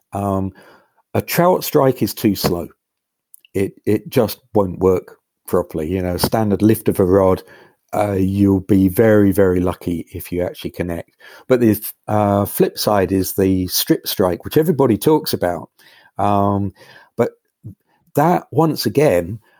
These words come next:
um, just doesn't have the angle sometimes. And, um, there's a couple of things on YouTube where you see guys actually doing this. You know, they've got the, uh, the rod pointed directly at the fish, the strip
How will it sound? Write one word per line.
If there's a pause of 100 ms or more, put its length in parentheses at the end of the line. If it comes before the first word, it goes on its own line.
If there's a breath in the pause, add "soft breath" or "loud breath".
(120)
um, (220)
just
doesn't
have (160)
the
angle (400)
sometimes.
And,
um,
there's
a
couple
of
things
on
YouTube
where
you
see
guys
actually
doing
this.
You
know,
they've
got
the,
uh, (260 loud breath)
the
rod (320 loud breath)
pointed
directly
at
the
fish,
the
strip